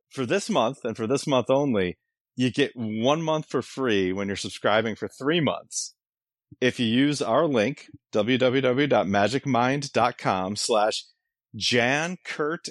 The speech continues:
and Sam. So capital J, capital A, capital N,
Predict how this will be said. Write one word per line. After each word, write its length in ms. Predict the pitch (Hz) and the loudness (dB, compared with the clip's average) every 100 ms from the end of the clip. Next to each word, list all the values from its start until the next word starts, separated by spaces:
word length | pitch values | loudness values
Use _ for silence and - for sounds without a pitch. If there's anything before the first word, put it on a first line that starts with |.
| - | -2
and 240 | 127 135 | 0 0
Sam. 580 | - 131 120 101 87 82 | 0 2 2 2 -4 -10
So 280 | - 95 87 _ - | -10 -10 -10 _ -8
capital 480 | - 120 156 175 | -2 -2 -2 -4
J, 280 | 151 131 123 | -4 0 -2
capital 460 | 110 104 107 156 127 | -2 -2 0 0 2
A, 160 | 113 117 | 2 0
capital 440 | - 107 147 123 | 0 0 0 2
N, 300 | 104 95 98 | 2 0 -2